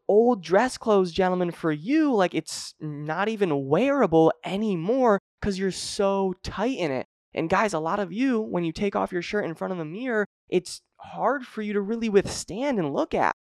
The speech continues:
This is what I hear from the individuals before they enroll in my program. They see their man boobs and they see their love handles and they,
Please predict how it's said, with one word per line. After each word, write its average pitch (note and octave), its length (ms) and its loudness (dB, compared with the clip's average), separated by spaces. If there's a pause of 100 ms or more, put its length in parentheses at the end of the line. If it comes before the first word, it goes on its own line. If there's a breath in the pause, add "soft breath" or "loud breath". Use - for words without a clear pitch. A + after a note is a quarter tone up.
(140)
This C4 200 2
is D#4 140 -10
what A#3 120 0
I G3+ 100 4
hear B3+ 340 0
from F#3+ 160 -4
the F#3 140 -2
individuals F#3+ 560 0
before F#3 280 -8
they F#3+ 140 -2
enroll E3 280 2
in D#3+ 60 -2
my D3+ 120 2
program. F3+ 560 2 (260)
They E3 120 -4
see G3 400 -2
their D#3+ 180 4
man E3 320 -6
boobs E3+ 380 2
and C#3+ 100 -2
they C#3+ 100 -2
see G3 400 -8
their D#3+ 160 0
love D#3 200 2
handles D#3 420 -4
and C#3+ 100 -8
they, C3 180 -4